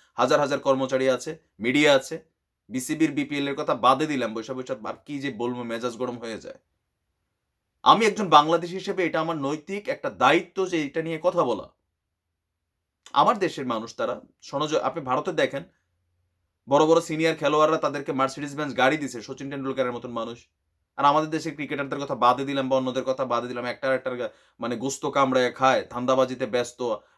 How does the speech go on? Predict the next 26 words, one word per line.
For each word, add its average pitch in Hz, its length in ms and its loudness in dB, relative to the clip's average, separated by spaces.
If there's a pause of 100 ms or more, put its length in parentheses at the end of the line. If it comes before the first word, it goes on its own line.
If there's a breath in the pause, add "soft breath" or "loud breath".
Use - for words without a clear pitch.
নিজেদের 139 420 0
ব্যবস্থার 139 480 0
জন্য 143 220 -4
আরও 127 380 4
আন্দোলন। 135 480 2
কিন্তু 156 200 -8
এই 165 220 0
যে 202 180 -4
যারা 139 160 2
ইয়াং 143 300 0
জেনারেশনে 135 440 -2
আসছে, 104 380 -8 (300)
তারাও 190 300 6
আসলে 131 260 0
সব 117 200 -6
দিক 120 160 -8
থেকে 147 160 -10
বঞ্চিত। 127 460 -4 (300 soft breath)
তবে 160 140 0
সেটা 180 260 -2
কতদিন, 180 420 2 (240)
জাতি 131 300 2
হিসাবে 175 380 -2
এটা 151 140 0
আমার 147 160 0
কাছে 165 320 -6